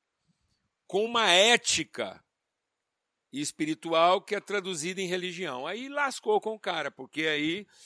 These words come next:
ele tem a, a, a, o pudor religioso e ele lida e sofre. Por isso que ele fica deprimido, por isso que ele fica ansioso, certo? Por isso que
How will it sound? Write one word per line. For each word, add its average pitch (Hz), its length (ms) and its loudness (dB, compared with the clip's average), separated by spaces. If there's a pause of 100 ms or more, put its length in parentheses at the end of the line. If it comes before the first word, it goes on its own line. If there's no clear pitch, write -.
(340)
ele 160 180 -4
tem 151 580 -6 (1400)
a, 120 360 0
a, 107 420 -4
a, 98 440 -10 (440)
o 123 80 -10
pudor 185 580 10
religioso 160 880 2 (120)
e 147 160 -2
ele 170 360 -2 (1000)
lida 202 920 0 (420)
e 156 320 -6
sofre. 123 560 0
Por 127 220 -10
isso 147 160 -4
que 139 80 -8
ele 117 60 -12
fica 123 260 -10
deprimido, 135 560 -6
por 123 140 -6
isso 127 200 -4
que - 60 -6
ele 113 160 -6
fica 120 320 -10
ansioso, 127 1040 -2 (300)
certo? 143 380 4
Por 107 200 -6
isso 123 240 -2
que 143 480 -4